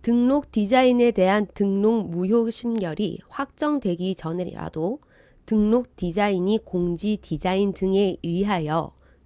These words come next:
용이하게 창작될 수 있어 디자인 등록이 무효 심판에 의하여 무효로 될 것이 명백한 경우에는 디자인권에 기초한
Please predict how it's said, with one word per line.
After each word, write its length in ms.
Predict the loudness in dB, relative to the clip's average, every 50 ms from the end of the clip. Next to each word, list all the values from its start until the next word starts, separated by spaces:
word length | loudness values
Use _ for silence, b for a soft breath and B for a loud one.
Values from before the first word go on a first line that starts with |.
| 0
용이하게 640 | 0 0 2 2 2 2 2 2 2 2 2 0 -2
창작될 680 | -2 -4 -6 -6 -4 -2 -2 -2 -2 -2 -4 -2 -2 -2
수 180 | -4 -6 -8 -8
있어 560 | -8 -8 -12 -12 -6 -2 -2 -2 -2 -4 -12 b b b b b b b b b
디자인 460 | -6 -4 -2 2 4 4 4 4 2 2
등록이 560 | 0 -2 0 0 0 -2 -2 -2 -2 -2 -2
무효 520 | -4 -4 -4 -2 -2 0 0 0 0 -2
심판에 460 | -2 -2 -4 -4 -2 -2 -2 0 2
의하여 840 | 2 0 0 0 -2 -2 -2 0 -2 -2 -2 -2 -2 -2 -2 -4 -4 -6 B B B B B B
무효로 480 | -4 -2 2 4 4 4 4 4 2 2
될 200 | 2 0 0 0
것이 380 | -2 -4 -6 -4 -2 -4 -4
명백한 720 | -2 -2 -2 -2 0 0 -2 -2 -4 -2 -2 -2 0 0 -2
경우에는 680 | -2 -4 -4 -4 -2 -4 -4 -4 0 0 0 0 -2 -6 -16 b b b b b b b b b b b
디자인권에 680 | -6 -2 0 2 2 2 2 0 0 0 2 2 2 0
기초한 640 | 0 -4 -12 -8 -4 -2 0 0 0 -2 -4 -6